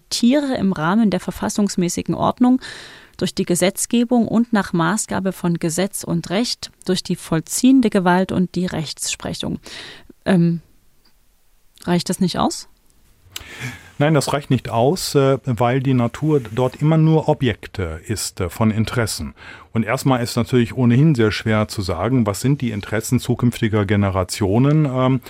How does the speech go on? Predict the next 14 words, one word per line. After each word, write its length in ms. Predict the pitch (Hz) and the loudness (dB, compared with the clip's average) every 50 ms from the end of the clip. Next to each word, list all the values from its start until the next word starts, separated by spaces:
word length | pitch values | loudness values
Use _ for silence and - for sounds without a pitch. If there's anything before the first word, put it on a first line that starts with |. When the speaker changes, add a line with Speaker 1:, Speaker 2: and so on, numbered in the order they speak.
| - - - - - _ | -20 -20 -20 -20 -18 _
Speaker 2:
woher 320 | - 113 104 110 107 113 101 | -6 -2 0 0 2 2 2
wollen 160 | 107 110 113 | 2 2 4
wir 140 | 113 110 104 | 4 2 2
wissen, 280 | 110 - - 127 117 | 0 0 2 2 2
irgendwie, 340 | 120 117 120 113 113 110 107 | 2 2 2 2 2 2 2
dass 240 | 98 104 98 - - - | 0 0 -2 -4 -8 -12
zukünftige 580 | - - 107 - 117 - - 117 104 104 101 | -8 -6 -4 -2 -2 -2 -2 -2 -2 -2 -2
Generationen 840 | 95 110 107 104 101 101 101 95 - - 107 101 107 127 151 165 160 147 | -2 0 0 0 0 0 -2 -4 -4 -4 -2 0 2 4 4 4 2 2
auf 480 | 113 104 107 107 110 - - - - | 0 0 0 0 0 0 -2 -6 -6
Wachstum 460 | 104 - - - - - 113 101 98 | -6 -6 -6 -8 -8 -4 -4 -4 -2
verzichten, 640 | - - 104 - - 101 98 - - - 131 127 131 | -2 -4 -6 -6 -6 -6 -6 -8 -6 -2 0 0 0
äh, 60 | 127 | 0
äh, 440 | 120 131 131 131 104 135 135 131 117 | 0 -2 -4 -2 -2 -2 -2 -2 0
wollen? 400 | 120 123 127 135 143 156 175 175 | 2 2 2 4 4 2 0 0